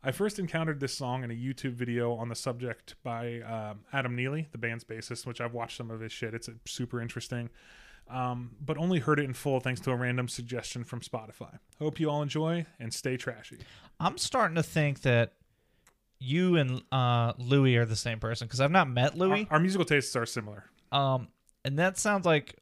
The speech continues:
Speaker 2: one of your songs of the show. It almost sounds like you're cheating to get a second song of the show.
Speaker 1: <laughs> Me, yeah, Lou and
Speaker 2: You've,
Speaker 1: I.
Speaker 2: <laughs> you've created a whole fa-,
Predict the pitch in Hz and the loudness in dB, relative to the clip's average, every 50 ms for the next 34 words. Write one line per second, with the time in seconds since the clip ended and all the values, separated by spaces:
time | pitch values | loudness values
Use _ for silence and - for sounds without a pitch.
0 | - - 135 135 143 143 139 131 131 127 - - 127 127 135 131 131 135 123 117 | -16 -10 -2 2 2 4 4 4 2 2 2 2 0 -2 0 -2 -2 -2 -2 -2
1 | - - 127 - - 151 151 160 185 208 226 240 - - 202 190 170 170 151 - | -2 -2 -2 0 2 2 4 4 2 2 0 0 0 0 0 0 0 -2 -4 -4
2 | 143 147 131 - - - 143 135 123 - 123 117 113 123 117 110 - - 120 117 | -6 -8 -6 -4 -4 -4 -4 -4 -4 -4 -6 -4 -2 -2 -2 -2 0 -2 -2 -2
3 | 113 110 - - 123 117 120 120 165 - - 123 - - 107 104 92 - - - | -4 -6 -6 -6 -6 -6 -4 -4 -4 -4 -2 -4 -2 -2 -2 -2 -4 -4 -8 -12
4 | - - - - 196 - - - - - - 262 233 - - 214 196 170 175 175 | -14 -14 -12 -12 -12 -6 -4 -4 -4 0 0 0 0 0 -2 -4 0 2 2 2
5 | 180 165 285 220 254 - 160 - 156 147 143 143 147 156 165 170 175 208 208 - | 2 0 -2 -4 -4 -6 -4 2 4 4 6 6 6 6 6 8 8 8 8 8
6 | - 185 - - 208 202 214 180 - - 185 175 170 170 180 180 165 156 143 127 | 6 4 4 4 4 4 4 2 2 4 8 8 10 10 10 10 10 10 10 10
7 | 143 156 156 151 131 - - | 10 8 8 6 4 2 2